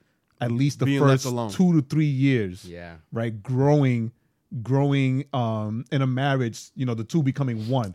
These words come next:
Speaker 3: Yeah, I can understand that.
Speaker 1: Right? It's
Speaker 3: Yeah.
Speaker 1: more important in the first two years.
Speaker 3: Mm-hmm.
Speaker 1: Right? 'Cause, like, when I got married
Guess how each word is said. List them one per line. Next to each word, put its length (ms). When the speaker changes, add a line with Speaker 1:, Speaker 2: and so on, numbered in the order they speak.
Speaker 3:
Yeah, 140
I 80
can 100
understand 460
that. 60
Speaker 1:
Right? 140
It's 140
Speaker 3:
Yeah. 60
Speaker 1:
more 120
important 360
in 40
the 60
first 460
two 180
years. 460
Speaker 3:
Mm-hmm. 180
Speaker 1:
Right? 180
'Cause, 240
like, 180
when 140
I 100
got 160
married 420